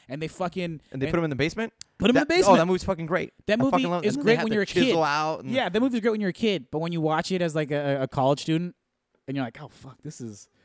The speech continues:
Speaker 1: there's no way anybody who isn't white could get away with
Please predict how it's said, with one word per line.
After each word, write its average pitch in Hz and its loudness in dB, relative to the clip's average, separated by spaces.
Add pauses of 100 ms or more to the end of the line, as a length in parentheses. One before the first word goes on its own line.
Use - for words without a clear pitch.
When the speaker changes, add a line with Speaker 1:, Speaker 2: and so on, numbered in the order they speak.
(360)
Speaker 1:
there's 143 -2
no 143 2
way 120 -2 (400)
anybody 120 -6 (240)
who 135 2
isn't 123 -2
white 104 -8
could 127 -8
get 123 -4
away 123 -4
with 117 -6